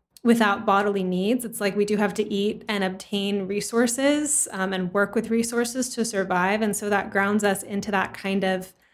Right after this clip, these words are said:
um, survivalistic way of being, right? And then this type of reality of normal life is also tapped into a cultural grid of what's normal or socially accepted.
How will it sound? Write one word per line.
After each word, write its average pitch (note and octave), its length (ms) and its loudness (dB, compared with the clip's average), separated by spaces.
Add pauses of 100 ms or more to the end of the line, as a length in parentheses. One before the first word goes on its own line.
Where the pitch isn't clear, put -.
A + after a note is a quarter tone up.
(340)
um, G3 520 -2 (800)
survivalistic G3 1080 -2
way F3+ 340 -2
of G3+ 460 -8
being, A3 580 -2 (800)
right? G3+ 160 -2
And A3+ 140 8
then A#3+ 80 10
this B3+ 160 8
type C#4 260 0
of B3+ 160 4
reality A3 480 4
of G3 140 -2
normal G3+ 320 0
life G3 360 2
is G3 120 -2
also G3+ 360 -2
tapped A#3+ 300 -2
into G#3 300 -2
a F#3 80 0
cultural B3 560 -2
grid F#3 480 -2 (500)
of G3 180 2
what's G3 240 0
normal F#3+ 460 -2
or G3 100 0
socially F#3 580 -4
accepted. G3 760 -6